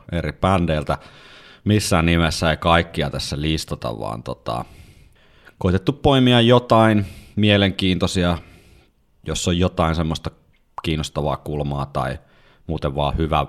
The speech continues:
hyvä versio. Ää, myös tämmöiset YouTuben, ää, ikään kuin mies ja kitara, akustiset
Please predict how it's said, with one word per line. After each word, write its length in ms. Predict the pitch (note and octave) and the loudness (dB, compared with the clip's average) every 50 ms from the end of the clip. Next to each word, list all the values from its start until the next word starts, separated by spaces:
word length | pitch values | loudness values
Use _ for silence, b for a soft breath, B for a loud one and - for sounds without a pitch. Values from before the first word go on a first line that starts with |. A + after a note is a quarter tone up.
| - - - - | -6 -12 -6 -2
hyvä 300 | G2+ G#2 G2 G2+ E2+ D2+ | -2 0 2 2 0 2
versio. 720 | E2+ E2+ E2 E2 D#2+ D#2 C#2+ - - D#2 D2+ D2+ C#2+ C2+ - b b b b b b _ _ _ _ B B B B B B B B B B B B B B A2+ - - | 2 2 2 2 0 -2 -4 -6 -6 -4 -4 -2 -4 -4 -6 b b b b b b _ _ _ _ B B B B B B B B B B B B B B -14 -10 -6
Ää, 280 | E2 E2 E2 D#2+ D#2+ D#2 - | -4 -2 0 0 -2 -2 -2
myös 240 | F2+ F2+ F2 F2 - | -2 -2 -2 -2 0
tämmöiset 440 | - F#2+ F#2+ G2 F#2 G2 - - | 0 0 0 2 0 -2 -2 -2
YouTuben, 800 | F#2+ F#2 F2+ F2 - - F2+ F2 E2 D2 F2+ E2+ E2 E2+ E2 - - - _ _ _ _ _ - | 0 0 0 0 -2 -2 -2 -2 0 0 0 0 0 0 -2 -6 -10 -18 _ _ _ _ _ -18
ää, 340 | - G#1 B1+ C2+ C#2+ C#2+ - - | -16 -14 -12 -12 -12 -12 -14 -14
ikään 360 | - E2+ E2+ - F2 D#2 D#2 - | -12 -12 -8 -6 -6 -6 -6 -4
kuin 160 | E2+ E2 E2 | -6 -4 -2
mies 280 | E2 D#2+ D#2+ D#2 - | -2 -2 -2 -2 -4
ja 60 | E2 D#2 | -6 -6
kitara, 600 | - - D2+ - - E2+ D#2+ D2+ D2+ D2+ D2 C#2+ B B B B B E2 D2+ D#2+ | -6 -8 -10 -6 -4 -4 -4 -2 -2 -2 -4 -4 B B B B B -16 -14 -10
akustiset 800 | - - D#2 - - - - - - D2+ - E2+ D2+ - - - | -6 -6 -6 -6 -6 -10 -10 -8 -8 -8 -6 -6 -6 -6 -8 -18